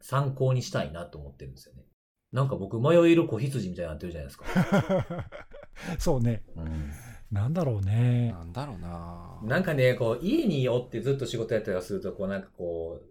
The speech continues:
Speaker 1: う、ね、隙間時間でいろんなこと考えるんですよ、やっぱり。なんか大丈夫かな、こんなことしてて大丈夫なんかなとか、漠然とこう思うこととかって、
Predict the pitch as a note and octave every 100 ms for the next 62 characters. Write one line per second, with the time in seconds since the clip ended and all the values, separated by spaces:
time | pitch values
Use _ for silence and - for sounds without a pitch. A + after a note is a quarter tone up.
0 | _ G2+ E2+ D#2 - - A#3+ A#3 A#3+ B2
1 | F#2 F2 G#2+ A2+ - F#3 G#3 A3 F#3 G#2
2 | D#2+ - E2 D#2+ - _ _ _ _ -
3 | D#2 G2+ G2+ G#2 E2 E2 E2+ G#2+ G#2 G2
4 | - G#2 G2 G2 E2+ F#2+ G2 G2+ A#2+ G2+
5 | F#2+ D#2+ E2+ - D2+ F#3+ A2+ A2 G#2+ G#2+
6 | - G2 F#2+ G2 F#2+ F#2+ F2+ - D#2 -